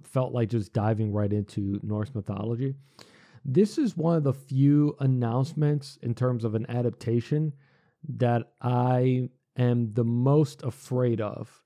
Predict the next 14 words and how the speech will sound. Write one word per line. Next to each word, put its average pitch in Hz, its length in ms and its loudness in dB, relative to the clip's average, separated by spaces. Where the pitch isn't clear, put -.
in 113 100 -2
terms 123 440 -2
of, 107 340 -4
I 127 120 2
feel 147 200 2
like 139 220 2
this 135 180 0
is 131 120 0
the 117 160 -4
easiest 139 560 0
one 120 260 0
to 113 100 -4
mess 104 380 -6
up. 107 260 -10